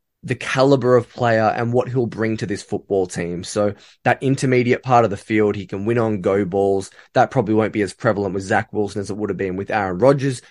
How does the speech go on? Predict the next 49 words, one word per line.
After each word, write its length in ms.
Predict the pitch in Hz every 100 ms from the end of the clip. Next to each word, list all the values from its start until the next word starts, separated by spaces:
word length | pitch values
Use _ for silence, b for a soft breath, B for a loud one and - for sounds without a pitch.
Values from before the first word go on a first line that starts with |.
| b
You 140 | 120
won't 240 | 107 110 -
see 200 | 120 113
that 260 | 92 - _
area 320 | 117 113 107 104
of 60 |
his 160 | 101 92
game 320 | 104 98 92
as 160 | 92 95
much, 400 | 104 98 - -
but 160 | 104 b b b _ -
all 140 | 180
in 60 | 147
all, 100 | 131
I 40 |
thought 180 | 120 123
they 80 | 113
were 80 | 98
fine. 560 | - 101 104 113 120 b b
Randall 340 | - 151 156 151
Cobb 260 | 147 139
played 220 | - 143 123
a 60 |
fair 260 | - 123 113
bit. 360 | 95 131 143 _ -
Um, 460 | 113 104 104 101 -
as 140 | 120 110
I 40 |
said, 220 | - 101
it's 140 | 95 120
not 140 | 98
ideal 500 | 98 90 101 113 120 -
to 100 | 117
have 160 | 107
a 40 | 101
guy 260 | 107 107
of 100 | 101
his 180 | - 104
age 380 | 101 104 104 101
and 180 | 98 B B
skill 300 | - - 117
set 260 | 107 117 -
playing 300 | 120 107 104
thirty, 320 | - 104 101
forty 260 | - 104 101
percent 240 | - 104
of 60 | 95
snaps, 400 | 110 113 - -
but 240 | 110 101